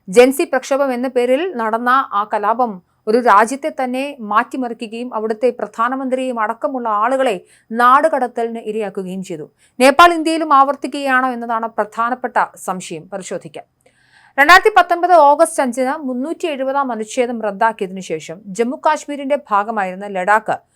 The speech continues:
ഒരു കേന്ദ്രഭരണ പ്രദേശമായി എൻ ഡി എ സർക്കാർ മാറ്റിയിരുന്നു. ഈ കേന്ദ്ര സർക്കാർ നീക്കത്തിനെതിരെയാണ് നിലവിൽ പ്രതിഷേധം നടക്കുന്നത്. ഇനി ആരാണ് പ്രതിഷേധം ആരംഭിച്ചത്? അവർക്ക് എന്തെങ്കിലും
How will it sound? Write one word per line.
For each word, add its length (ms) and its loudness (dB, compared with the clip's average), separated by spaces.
ഒരു 160 4
കേന്ദ്രഭരണ 600 -2
പ്രദേശമായി 920 -6
എൻ 140 -8
ഡി 60 -8
എ 60 -2
സർക്കാർ 400 -8
മാറ്റിയിരുന്നു. 560 -10
ഈ 200 -2
കേന്ദ്ര 240 -2
സർക്കാർ 360 -2
നീക്കത്തിനെതിരെയാണ് 960 -6
നിലവിൽ 240 -12
പ്രതിഷേധം 600 -10
നടക്കുന്നത്. 420 -14
ഇനി 120 -2
ആരാണ് 540 6
പ്രതിഷേധം 640 -4
ആരംഭിച്ചത്? 480 -10
അവർക്ക് 180 0
എന്തെങ്കിലും 440 -2